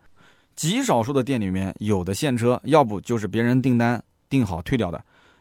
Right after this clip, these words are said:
要不就是这家店的老板真的是有A M G的情节。那么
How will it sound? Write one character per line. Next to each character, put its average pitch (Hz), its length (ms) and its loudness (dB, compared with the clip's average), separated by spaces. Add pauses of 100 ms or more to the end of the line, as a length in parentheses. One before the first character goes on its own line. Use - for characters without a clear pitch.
要 160 220 6
不 117 160 -2
就 123 140 -4
是 110 80 -2
这 120 120 -4
家 120 140 0
店 117 140 -2
的 104 80 -2
老 95 160 -2
板 87 180 -4
真 120 160 -2
的 113 120 0
是 98 220 -4
有 87 120 -4
A 107 160 -2
M 104 180 -2
G 104 120 -6
的 95 100 -4
情 92 180 -4
节。 98 320 -4 (520)
那 160 100 -2
么 180 280 4